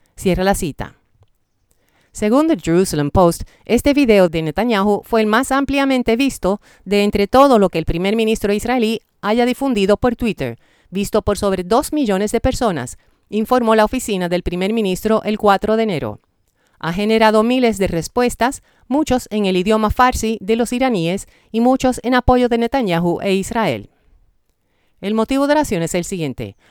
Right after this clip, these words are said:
"Ore por el pueblo de Irán, cuyo descontento se debe principalmente a que sienten que no son bien atendidos debido a las metas hegemónicas y el apoyo financiero de sus líderes a grupos terroristas como Hezbollah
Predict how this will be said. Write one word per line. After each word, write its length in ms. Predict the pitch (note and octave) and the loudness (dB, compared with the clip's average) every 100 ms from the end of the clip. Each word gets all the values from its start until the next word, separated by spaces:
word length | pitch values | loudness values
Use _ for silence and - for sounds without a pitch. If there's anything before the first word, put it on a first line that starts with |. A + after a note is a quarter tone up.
| - | -4
"Ore 240 | G#3 B3 A#3+ | 2 4 4
por 160 | G#3+ | 2
el 80 | F3+ | 0
pueblo 320 | A3+ A3 G#3+ | 2 2 2
de 100 | G3 | 2
Irán, 380 | B3 G#3+ F#3+ A3 _ - | 2 0 -2 -6 _ -4
cuyo 240 | G3 F#3 | 0 0
descontento 640 | F3 - F3+ F#3+ B3 A#3+ A3+ | -2 -4 -6 -2 -2 0 -2
se 160 | G#3+ | 0
debe 240 | A#3 A3+ A3+ | 0 0 -2
principalmente 920 | F3+ F3 G3 G3+ G3 A#3+ A3+ A3+ C4+ _ _ - | -4 -4 -4 -2 0 0 0 -2 -4 _ _ -12
a 80 | F#3 | -6
que 120 | F3 | -4
sienten 360 | B3+ C4 B3 | -2 0 -2
que 120 | A3+ G3+ | -2 0
no 160 | A#3 | 0
son 220 | B3+ A3+ | 0 0
bien 180 | A3+ A3 | 2 0
atendidos 640 | G3+ A#3+ B3+ G#3 G3 G#3 - | 0 -2 0 2 2 0 -4
debido 380 | F#3 G#3 A#3+ G3 | -4 -2 2 2
a 60 | |
las 160 | E3+ G#3 | 0 -2
metas 400 | G#3+ A3 G#3+ - | -2 0 -2 -4
hegemónicas 800 | - G3+ G#3 C4 G#3 G3+ G#3+ - | -4 -2 0 0 0 0 -2 -4
y 120 | G3 | -2
el 80 | F3+ | 0
apoyo 340 | E3 G3+ G#3+ G#3+ | 2 2 0 0
financiero 560 | A3 F#3+ - A#3+ A#3 | -2 -4 -2 0 0
de 120 | G3 | -2
sus 200 | E3 D#3 | -4 -6
líderes 420 | B3 A#3 G#3+ A#3 - _ _ | -2 0 0 -2 -8 _ _
a 100 | - | -4
grupos 340 | A3 B3+ C#4+ C4+ | -2 0 -2 -2
terroristas 640 | C#4 D4 G3 F#3+ G3+ F#3+ | 0 0 -2 -4 -6 -4
como 240 | G3+ G3 | -4 -2
Hezbollah 500 | F3+ D#3 E3+ G3+ A#3+ | -4 -2 0 2 2